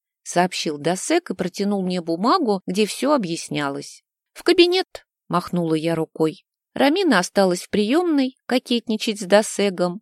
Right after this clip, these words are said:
а остальные вошли в кабинет. Леопс неприметно разместился у стены, а некромант со скелетом встали напротив моего стола,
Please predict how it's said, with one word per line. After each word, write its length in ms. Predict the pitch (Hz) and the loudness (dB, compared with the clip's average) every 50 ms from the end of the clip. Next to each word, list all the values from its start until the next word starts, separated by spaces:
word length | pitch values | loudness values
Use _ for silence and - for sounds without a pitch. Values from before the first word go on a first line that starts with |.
| _ _ | _ _
а 120 | - 165 175 | -2 -2 -2
остальные 580 | 180 - - 165 165 160 156 180 240 285 320 | -2 0 0 0 0 2 2 2 2 2 2
вошли 360 | 269 196 175 - - - 170 | 2 0 -2 -2 -2 -4 -4
в 100 | 175 - | -4 -4
кабинет. 500 | - - 160 143 143 147 143 143 143 131 _ _ - _ _ _ _ _ | -6 -8 -8 -6 -6 -6 -6 -6 -6 -8 _ _ -20 _ _ _ _ _
Леопс 500 | - - 254 311 370 427 - - - - - | 0 2 6 8 6 6 6 4 -12 -10 -4
неприметно 640 | - 196 214 196 - 226 233 254 320 339 - 214 190 | -2 -2 0 0 0 2 2 2 0 0 0 -2 -2
разместился 720 | 196 190 175 185 185 - - - 202 202 196 - - 185 | -2 -2 -2 -4 -4 -4 -2 -2 -2 -2 -2 -4 -4 -4
у 60 | 185 | -4
стены, 600 | 185 - - - 180 180 170 160 156 147 180 185 _ _ _ | -4 -8 -8 -8 -6 -6 -4 -4 -6 -6 -8 -14 _ _ _
а 100 | - 175 | 0 2
некромант 640 | 180 180 180 - - 196 185 180 208 262 339 370 - | 2 2 0 0 0 2 2 2 2 0 0 0 -2
со 200 | - - - 180 | -8 -8 -8 -8
скелетом 720 | 175 - - 196 196 196 180 170 160 - - - 147 151 - _ - | -8 -8 -4 -2 -2 0 0 0 -2 -2 -4 -10 -10 -10 -12 _ -18
встали 360 | - - - 381 415 381 311 | -8 0 2 4 4 4 4
напротив 560 | 233 202 185 185 - 254 262 - 214 - - | 2 2 0 0 0 -2 -2 -2 -6 -6 -2
моего 300 | 175 185 185 175 185 208 | -2 -2 0 0 -2 -2
стола, 600 | 214 - - 185 180 175 165 156 151 147 147 143 | -4 -2 0 2 2 2 2 0 -2 -4 -6 -8